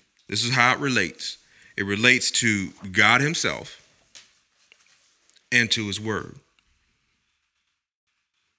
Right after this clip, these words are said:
Biblical faith has only two objects,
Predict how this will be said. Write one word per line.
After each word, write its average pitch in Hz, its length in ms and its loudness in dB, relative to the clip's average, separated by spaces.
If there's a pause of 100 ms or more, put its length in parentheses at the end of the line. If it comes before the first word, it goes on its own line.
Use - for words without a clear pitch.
(160)
Biblical 139 340 2
faith 131 320 4
has 120 220 4
only 139 640 4 (560)
two 214 220 2
objects, - 600 0